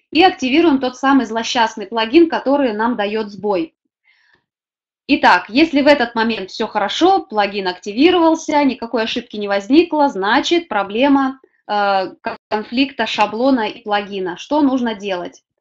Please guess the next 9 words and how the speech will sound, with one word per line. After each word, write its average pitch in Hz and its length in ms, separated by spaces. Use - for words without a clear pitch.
Решение: 220 560
искать 233 340
замену 208 380
плагину, 320 680
либо 190 500
шаблону, 302 920
или 285 260
исправлять 208 480
конфликт. 190 480